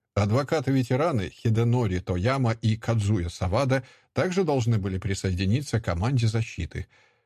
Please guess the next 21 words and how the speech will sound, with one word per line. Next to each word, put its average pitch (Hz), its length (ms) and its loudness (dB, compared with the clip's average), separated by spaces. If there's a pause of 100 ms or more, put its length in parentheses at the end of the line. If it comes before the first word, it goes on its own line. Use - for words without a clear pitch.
(280)
Это 135 220 2
была 127 240 2
хорошая 117 580 -2
новость. - 500 -8 (760)
С - 100 -4
учетом 170 380 2
адвокатов 143 580 2
Камияма 110 580 0
и 92 80 0
Такеноути, 104 840 -2 (140)
моя 113 240 2
команда 165 380 0
превратилась 123 640 0
в 101 60 0
большую 101 520 -2
группу 92 340 0
защиты, 101 580 -2
состоящую 113 720 -2
в 90 80 0
общей 101 240 -4
сложности 110 680 -4